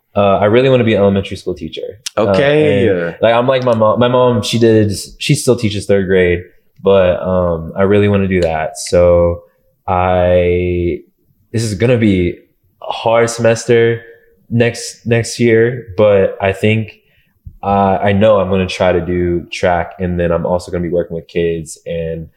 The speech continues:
Speaker 1: I'm gonna be taking classes. So
Speaker 2: Yes, sir.
Speaker 1: we're gonna try to make all that work, and hopefully I can get the best outcome out of all those. But yeah.
Speaker 2: All right. Cool,
Speaker 1: <laughs>
Speaker 2: cool. So as we start wrapping up, I, I just got a few questions left for y'all. So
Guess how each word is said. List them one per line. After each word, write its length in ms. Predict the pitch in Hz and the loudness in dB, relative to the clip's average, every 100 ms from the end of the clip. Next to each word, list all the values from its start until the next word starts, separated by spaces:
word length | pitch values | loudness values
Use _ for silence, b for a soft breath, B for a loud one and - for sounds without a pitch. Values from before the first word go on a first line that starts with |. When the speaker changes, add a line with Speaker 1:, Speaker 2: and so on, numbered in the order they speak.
| _ - | _ -6
Speaker 1:
I'm 60 | |
gonna 100 | 85 | -6
be 100 | 78 | -6
taking 260 | 76 78 - | -8 -8 -8
classes. 520 | - - - - - | -12 -12 -10 -10 -6
So 140 | - 85 | -2 0
Speaker 2:
Yes, 140 | 82 | 0
sir. 300 | 85 95 85 B - | 0 0 -2 B -4
Speaker 1:
we're 80 | 98 | 0
gonna 100 | 101 | 0
try 140 | 120 | 2
to 60 | 110 | 0
make 160 | 110 110 | 2 2
all 120 | 113 | 4
that 160 | 107 | 4
work, 440 | 104 117 127 - - | 4 4 2 -6 -6
and 340 | 104 104 101 101 | 0 2 2 0
hopefully 640 | 120 - 120 113 110 - b b _ _ _ _ _ | -2 -2 0 2 0 -4 b b _ _ _ _ _
I 100 | 107 | -4
can 160 | 107 110 | -2 -2
get 160 | 104 104 | -2 0
the 60 | |
best 400 | 101 110 - - - - | 0 0 -2 -14 -12 -2
outcome 400 | 110 - 113 110 | -2 0 -2 -2
out 100 | 104 | 0
of 60 | |
all 200 | 101 104 | 2 2
those. 340 | 101 101 117 - - | 2 -2 -4 -8 -8
But 100 | 123 | -6
yeah. 160 | 156 98 | -4 -2
Speaker 2:
All 60 | 98 | 0
right. 360 | 156 196 - | 2 2 0
Cool, 440 | - 113 151 127 92 | 0 2 4 4 2
Speaker 1:
<laughs> 60 | |
Speaker 2:
cool. 440 | 123 120 131 92 B B B B | 2 2 2 0 B B B B
So 520 | - 131 120 110 - - | 0 2 2 0 -2 -4
as 160 | 131 | -4
we 80 | 143 | -2
start 240 | 135 131 | -2 2
wrapping 320 | 123 110 98 95 | 2 0 -2 -2
up, 140 | 90 | 0
I, 160 | 95 87 | -2 -2
I 120 | 95 | -6
just 120 | 92 | -4
got 140 | 90 87 | -2 -2
a 40 | |
few 160 | - 90 | -2 -2
questions 320 | 101 90 87 | -2 -2 0
left 180 | 87 87 | 0 0
for 80 | 85 | 0
y'all. 320 | 85 85 85 | 2 0 0
So 420 | - 87 82 80 | 0 0 0 -2